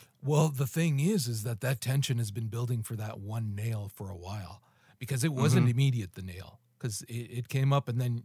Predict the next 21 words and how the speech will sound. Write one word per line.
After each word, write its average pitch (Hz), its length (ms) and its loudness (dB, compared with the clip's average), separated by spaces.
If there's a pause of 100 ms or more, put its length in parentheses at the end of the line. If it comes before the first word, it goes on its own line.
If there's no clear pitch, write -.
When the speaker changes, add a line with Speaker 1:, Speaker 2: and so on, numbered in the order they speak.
Speaker 1:
it's 120 240 -4
in 123 100 0
the 123 60 -2
back 117 300 -4
of - 60 -20
your, 120 240 -6
well, 104 160 -8
actually, 113 220 -6
it's 95 120 -10
not 107 80 -8
in 95 60 -8
the 87 80 -12
back, 90 320 -10
it's 104 160 -10
in 104 80 -6
the 87 80 -14
forefront 90 580 -14
of - 60 -12
your 92 140 -14
mind 90 400 -10 (500)
for 131 580 0